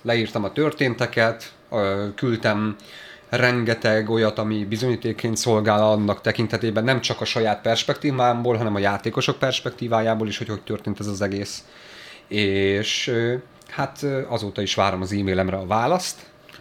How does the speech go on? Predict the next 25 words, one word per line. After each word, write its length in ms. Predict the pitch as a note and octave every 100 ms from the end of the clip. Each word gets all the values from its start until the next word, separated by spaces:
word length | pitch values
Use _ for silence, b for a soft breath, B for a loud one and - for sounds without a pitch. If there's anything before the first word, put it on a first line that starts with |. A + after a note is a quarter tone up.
| B B B B B -
mert 520 | G2+ G2+ G2+ G#2 -
ez 520 | A2+ G#2 G2+ - - - - - - - - -
pontosan 440 | D#3 D3+ C#3 C3
nem 160 | A#2+ A#2+
tudom, 240 | A#2 G#2+ G#2+
de, 320 | A2+ A2+ A#2
de 100 | B2
meg 160 | B2 -
tudom 240 | A2 G#2+
nézni 560 | G#2+ A2 G2+ A#2 B2+ C3+ - -
a, 80 | G#2+ G#2+ G#2
az 140 | A2+ A2
e-mailembe, 460 | A#2 A#2+ A#2 A2
hogy 80 | G#2+
mikor 320 | B2 B2+ A#2
küldtem 300 | - A2+ A2
ezt 160 | G#2+ -
a 40 |
levelet, 520 | G2+ G#2 C3 D#3 - - B B B B B
de 520 | A2 A#2 A2+ A#2 - - -
szerintem 300 | C3 B2+ B2+
a 20 |
mai 480 | D3 C#3 B2 A#2+ A#2 A#2+
naphoz, 880 | C3 C3+ - A#2+ A2+ G#2 - - - - - - - - -
ö, 320 | A#2 A2+ A2+